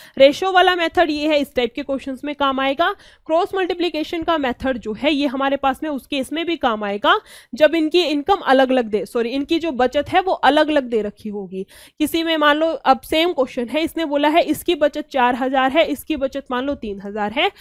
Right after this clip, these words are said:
उस टाइप के क्वेश्चंस में रेशियो मेथड काम नहीं आएगा, वहां पे हमें किससे करना पड़ेगा? क्रॉस मल्टीप्लिकेशन से।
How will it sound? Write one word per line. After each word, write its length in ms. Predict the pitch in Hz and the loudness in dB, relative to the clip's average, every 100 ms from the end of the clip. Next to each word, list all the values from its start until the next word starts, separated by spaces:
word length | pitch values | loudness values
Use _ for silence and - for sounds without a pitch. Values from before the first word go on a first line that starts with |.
| - - | -20 -8
उस 220 | 311 311 - | -4 -2 4
टाइप 200 | 339 339 | 2 4
के 80 | 381 | -2
क्वेश्चंस 500 | 285 277 302 277 - | -2 -4 -6 -8 -4
में 100 | 320 | -2
रेशियो 340 | 247 254 339 | -2 -4 -6
मेथड 320 | 294 269 277 233 | -4 -4 -6 -4
काम 220 | 247 220 | -4 -4
नहीं 320 | 208 208 262 | -8 -8 -2
आएगा, 280 | 262 277 381 | -2 2 0
वहां 340 | 254 226 262 | 0 -2 0
पे 140 | 285 359 | 0 -2
हमें 280 | 269 240 226 | -2 -4 -6
किससे 260 | 233 269 | -6 -6
करना 260 | 247 220 202 | -4 -6 -6
पड़ेगा? 340 | 202 196 302 | -6 -2 2
क्रॉस 320 | - 269 214 190 | 2 -2 -6 -12
मल्टीप्लिकेशन 720 | 196 - 190 - 151 - 196 | -18 -18 -20 -20 -20 -20 -20
से। 140 | _ | _